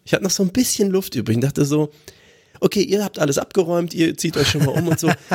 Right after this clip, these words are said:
Jetzt habe ich alleine in diesem Becken einfach nochmal fünf Minuten Zeit,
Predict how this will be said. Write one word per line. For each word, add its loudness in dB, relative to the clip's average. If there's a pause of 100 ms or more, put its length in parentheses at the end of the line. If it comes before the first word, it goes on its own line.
Jetzt 0
habe 0
ich -2
alleine 2 (200)
in 2
diesem 0
Becken 0 (220)
einfach 0
nochmal 2
fünf -2
Minuten 0
Zeit, 0